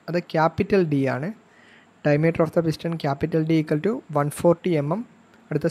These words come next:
സ്ട്രോക്ക് ലെങ്ത് ആണ്. സ്ട്രോക്ക് ലെങ്ത് എന്ന് പറയുന്നത് എൽ എസ് ആണ്. അത് വൺ സിക്സ്റ്റി എം എം. അടുത്ത weight of the reciprocating part എന്ന് പറയുന്നത് ഡബ്ല്യു ആർ ആണ്. ത്രീ കിലോഗ്രാം ആണ്. അപ്പോൾ ന്യൂട്ടണിലോട്ട്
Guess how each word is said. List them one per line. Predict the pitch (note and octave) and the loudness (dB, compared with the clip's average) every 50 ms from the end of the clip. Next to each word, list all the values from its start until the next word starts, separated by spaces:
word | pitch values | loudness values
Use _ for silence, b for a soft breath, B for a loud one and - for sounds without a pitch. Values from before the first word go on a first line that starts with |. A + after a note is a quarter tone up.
| - - | -4 -2
സ്ട്രോക്ക് | - - D#3 D#3+ F3+ F#3 - - G3+ F3 | 2 4 6 6 6 4 4 4 4 4
ലെങ്ത് | D#3 D3+ D3+ D3 C3+ B2+ | 4 2 0 -2 -2 -2
ആണ്. | C3 E3+ G3 F#3 | -2 -4 -8 -10
സ്ട്രോക്ക് | - - - D#3 D3 D3 - E3+ | -6 0 2 2 2 2 0 -2
ലെങ്ത് | D#3+ D#3+ D#3+ E3 E3+ | -2 0 0 0 0
എന്ന് | E3+ E3+ D#3 | 0 2 0
പറയുന്നത് | D3 D3 D3+ D3+ D3+ D#3+ b b b b b b b _ D#3 D3+ | 0 0 0 -2 -4 -6 b b b b b b b _ 4 4
എൽ | D3+ D#3+ E3 F3 | 6 6 6 4
എസ് | F3+ - - C#3+ | 4 2 0 -2
ആണ്. | C3 C3 C#3+ F#3 A3+ - b b b b b b b b b - | -2 -2 -2 -4 -6 -8 b b b b b b b b b -2
അത് | C#3+ C#3+ C#3 C#3 C#3 C3+ | 0 2 2 2 2 0
വൺ | C#3+ D3+ E3 E3+ - | 0 0 0 0 -2
സിക്സ്റ്റി | - E3+ E3 - - - F#3 F3 F3 - - C#3+ | -2 -2 -2 -4 -4 -2 -2 -2 -2 -4 -6 -6
എം | C3 C3 C3+ | -4 -2 -2
എം. | D3 F#3 A3+ - _ _ _ _ _ _ _ b b b b b b b b | -4 -4 -6 -10 _ _ _ _ _ _ _ b b b b b b b b
അടുത്ത | - D3+ C#3+ D#3 C#3+ C#3 C3 C3+ | -2 0 2 2 2 2 2 4
weight | D3 D#3+ F3 F#3+ - - G#3 | 4 4 4 2 2 0 0
of | G3 G3 - | 0 2 0
the | F#3+ E3+ | 2 2
reciprocating | D#3 C#3+ - E3 D#3 - D#3 D3 - D#3 D#3 D#3+ D#3+ D#3 E3 | 2 0 0 -2 0 0 0 0 0 -2 -2 -2 -4 -4 -4
part | D#3 D3 C#3 - D3+ | -4 -4 -4 -4 -6
എന്ന് | D3+ D3+ C#3+ | -4 -2 -2
പറയുന്നത് | C#3 C3+ C3+ C#3+ E3+ G#3 A#3 b b b b b b b b b b b b _ D3+ C#3+ | -2 -2 -2 -4 -4 -6 -6 b b b b b b b b b b b b _ -2 0
ഡബ്ല്യു | D3 C#3+ C#3+ D3+ E3 F#3 F#3 E3 C#3+ C#3+ | 0 0 2 2 4 6 6 6 6 4
ആർ | D#3 D#3 D3+ C#3 | 2 2 0 -2
ആണ്. | C#3 C#3+ F3 A3+ - - _ _ _ _ _ _ _ _ - - - _ _ _ - | -4 -4 -6 -8 -10 -12 _ _ _ _ _ _ _ _ -20 -20 -20 _ _ _ 0
ത്രീ | D3+ E3 F#3+ F3+ - | 2 2 2 2 2
കിലോഗ്രാം | D#3+ D3 D3 D3 D3+ D#3 E3 E3+ D#3+ C#3+ | 2 4 4 4 4 2 0 0 0 -2
ആണ്. | C#3 D3+ F#3+ A3 - - _ _ _ _ _ _ | -2 -4 -6 -6 -10 -12 _ _ _ _ _ _
അപ്പോൾ | - - D3+ D3 | -8 -6 -2 0
ന്യൂട്ടണിലോട്ട് | D3 D3+ D3 D3+ D#3+ D#3+ D#3+ D#3 D#3 D#3 | 0 0 0 0 0 0 2 0 0 -2